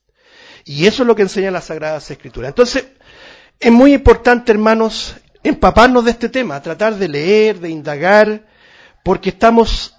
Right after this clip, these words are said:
siendo ferozmente atacados por toda una oleada que quiere, lo voy a decir así, hermano, recatolizar la iglesia evangélica,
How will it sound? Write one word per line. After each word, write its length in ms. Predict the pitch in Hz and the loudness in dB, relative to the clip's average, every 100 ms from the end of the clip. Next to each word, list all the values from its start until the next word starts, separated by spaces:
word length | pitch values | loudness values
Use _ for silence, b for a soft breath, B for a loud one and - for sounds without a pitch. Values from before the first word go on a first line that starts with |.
| _ | _
siendo 420 | - - 226 226 208 | -12 -2 0 2 0
ferozmente 720 | 180 185 254 226 240 240 226 | 2 2 2 2 -2 -2 -4
atacados 640 | 208 190 214 220 220 220 _ | -4 -2 0 0 0 -4 _
por 260 | 175 156 - | -8 -8 -2
toda 280 | 226 254 | 0 0
una 200 | 254 226 | 0 2
oleada 760 | 175 170 202 247 196 202 247 - b b b b b b | 0 2 4 4 0 -4 -6 -14 b b b b b b
que 160 | - 170 | -10 -8
quiere, 560 | 208 226 233 233 - _ | -2 2 4 2 -4 _
lo 100 | - | -10
voy 140 | 165 196 | -4 -2
a 100 | 196 | -2
decir 240 | 180 190 | -2 -6
así, 180 | 175 214 | -6 -4
hermano, 520 | 202 214 214 226 - _ b b b _ | -2 -2 -2 -4 -10 _ b b b _
recatolizar 1300 | - 185 233 277 277 247 233 226 214 208 180 233 240 | -8 0 4 4 2 0 0 0 -2 -4 -6 -4 -4
la 100 | 226 | -4
iglesia 300 | 202 208 202 | -4 -4 -4
evangélica, 600 | 185 - 180 143 - | -6 -8 -10 -10 -20